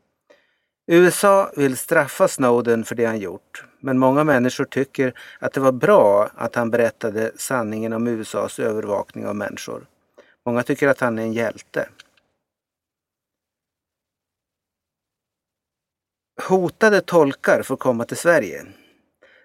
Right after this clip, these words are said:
Sverige har flera hundra soldater i landet Afghanistan. Soldaterna hjälper Afghanistans regering att hålla landet säkert. Men nästa sommar ska alla svenska soldater åka hem till Sverige. De afghaner som hjälpt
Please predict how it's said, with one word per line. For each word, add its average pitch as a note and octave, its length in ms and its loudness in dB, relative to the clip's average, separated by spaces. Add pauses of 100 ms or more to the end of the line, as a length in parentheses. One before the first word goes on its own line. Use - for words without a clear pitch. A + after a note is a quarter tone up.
Sverige F#3+ 400 4
har E3+ 120 4
flera E3+ 300 2
hundra C#3+ 400 2
soldater B2 480 0
i A#2 60 -4
landet A2 360 -2
Afghanistan. - 840 -4 (460)
Soldaterna D#3 480 0
hjälper B2+ 440 2
Afghanistans C3 840 -4
regering A#2+ 560 -4
att - 140 -8
hålla D#3+ 240 0
landet A2+ 400 -4
säkert. - 640 -6 (800)
Men D#3 120 2
nästa F3+ 320 2
sommar C3 540 2
ska - 200 -4
alla B2 220 0
svenska B2+ 420 -2
soldater A#2 600 -4
åka B2+ 300 -6
hem B2 240 -4
till A#2+ 140 -12
Sverige. D3+ 500 -4 (680)
De C#3+ 200 2
afghaner F3+ 540 0
som D#3+ 220 -2
hjälpt D#3 500 -2